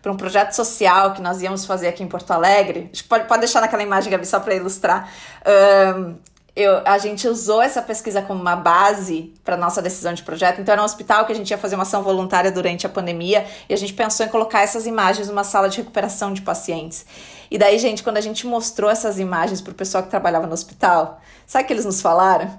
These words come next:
Eles disseram assim, gente, eles disseram assim, "Imagina uma pessoa que acabou de passar por uma cirurgia, tá lá deitada na cama e ela abre os olhos e vê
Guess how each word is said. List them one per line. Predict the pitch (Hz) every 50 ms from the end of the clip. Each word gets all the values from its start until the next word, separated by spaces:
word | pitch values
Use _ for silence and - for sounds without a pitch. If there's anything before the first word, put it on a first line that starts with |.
| - _ _ _ - - - -
Eles | - 202 202 196
disseram | - 247 190 196
assim, | 202 - 190 190
gente, | 196 214 233 202 190 190 - - - - - _ _ _ _ _ _ _ _ _ _ -
eles | 196 185 -
disseram | - - 165 175 190
assim, | 190 - 175 151 - - - - _ _ _ _ _ _ _ _ _ _ _ _ _ _ _
"Imagina | 226 226 240 233 240 233 214 214 208 214 220 233 247 240 233 -
uma | - 226 226 226
pessoa | 226 233 220 - - 208 196 196
que | 208
acabou | 196 - 214 190 196 208
de | - -
passar | - 254 247 - 214 214 214
por | - 214
uma | 202 196 208
cirurgia, | - - 196 185 175 165 185 180 170 165 175 175
tá | 175 - 202 185
lá | 190 190 190
deitada | 196 208 196 196 - 196 185 190 -
na | - 107 110
cama | - - 180 165 165 170 180 180
e | 180
ela | 175 180 190 196 190 196 202 254
abre | 262 220 220
os | 220 185 185
olhos | 190 185 175 180 196 220 202 - - -
e | 247 240 214
vê | 180 190 220 240 254 277 302 - -